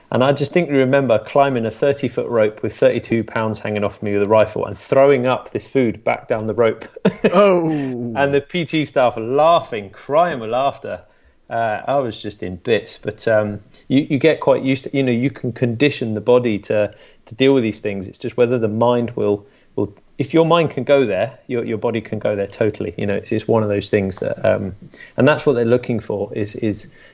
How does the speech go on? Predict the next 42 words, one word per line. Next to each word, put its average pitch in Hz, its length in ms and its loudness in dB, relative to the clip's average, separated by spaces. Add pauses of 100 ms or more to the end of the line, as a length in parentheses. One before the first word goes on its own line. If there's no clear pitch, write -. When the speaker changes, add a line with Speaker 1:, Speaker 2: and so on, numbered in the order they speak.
Speaker 1:
is 104 120 0
those 123 180 4
people 117 360 0
who 104 180 2
are, 104 280 2
who 107 140 2
are 107 100 2
able 120 240 2
to 113 120 -2
complete 107 360 -4
the 107 60 -4
mission. 107 360 0
And 101 120 -4
we 113 80 0
have 127 180 2
an 113 80 -4
expression 120 480 -2
in 104 140 -6
the, 104 100 -8
in 110 140 -8
the 101 60 -6
Corps, 120 280 2
which 104 160 -6
is 101 80 -8
"No 113 180 -2
cuff, - 440 -4
too 107 160 -2
tough." - 400 -2 (480)
So - 160 -10
no, 104 160 -2 (220)
<laughs> - 180 -20
Speaker 2:
Yeah. 98 160 -8
Speaker 1:
no - 20 -2
matter 131 220 4
what 120 180 2
the 117 80 0
job 117 380 2 (240)
is 120 260 0
in 104 100 -10
front 117 200 -6
of 107 100 -8
you, 101 240 -4